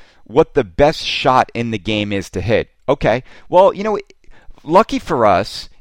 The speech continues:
in pinball, there's something called inserts and lights that could indicate to you which shot is the best one. So why do you need a compass on the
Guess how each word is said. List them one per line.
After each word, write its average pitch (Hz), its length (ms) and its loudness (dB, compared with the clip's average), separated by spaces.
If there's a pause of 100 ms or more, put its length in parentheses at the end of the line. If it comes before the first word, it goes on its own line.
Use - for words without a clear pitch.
in 156 180 2
pinball, 107 600 0 (260)
there's 151 220 2
something 165 540 -4
called 113 520 0 (160)
inserts 110 840 -6 (160)
and 117 220 -4
lights 104 680 0 (240)
that 120 300 2
could - 240 -6
indicate 208 600 -2
to - 140 -12
you 101 380 -6 (300)
which 113 600 -4
shot 120 520 2
is 117 200 -2
the 107 100 -8
best 110 360 2
one. 92 520 -8
So - 160 -10
why 143 340 -4
do 160 120 -12
you 165 220 -8
need 139 500 -2 (400)
a 123 120 0
compass 139 720 -2
on 123 200 -2
the 117 140 -6